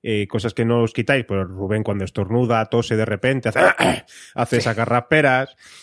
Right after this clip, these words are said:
Speaker 1: eh, en <laughs>
Speaker 2: Soy
Speaker 1: Sí,
Speaker 2: muy
Speaker 1: esto es
Speaker 2: cabrón.
Speaker 1: sí, sí, esto es lo que está por dentro que la gente no escucha, pero que no, y no, y es lógico, ¿eh?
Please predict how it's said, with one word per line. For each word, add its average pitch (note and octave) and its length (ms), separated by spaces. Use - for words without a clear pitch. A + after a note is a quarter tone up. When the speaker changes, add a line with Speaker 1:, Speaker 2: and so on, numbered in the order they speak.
Speaker 1:
eh, A#2+ 460
en D3 220
<laughs> - 80
Speaker 2:
Soy D#3 140
Speaker 1:
Sí, D3 80
Speaker 2:
muy F3 80
Speaker 1:
esto F#3+ 140
es F3+ 60
Speaker 2:
cabrón. - 240
Speaker 1:
sí, E3 200
sí, E3+ 140
esto D#3 160
es G3+ 80
lo G3 120
que D3+ 60
está D#3+ 160
por E3 160
dentro F3 260
que D#3+ 60
la B2 120
gente C3+ 260
no A#2 100
escucha, G#2+ 460
pero A2 160
que G#2+ 100
no, A#2+ 240
y F2+ 260
no, F#2 200
y F#2 240
es G#2 140
lógico, G#2 520
¿eh? C#3 80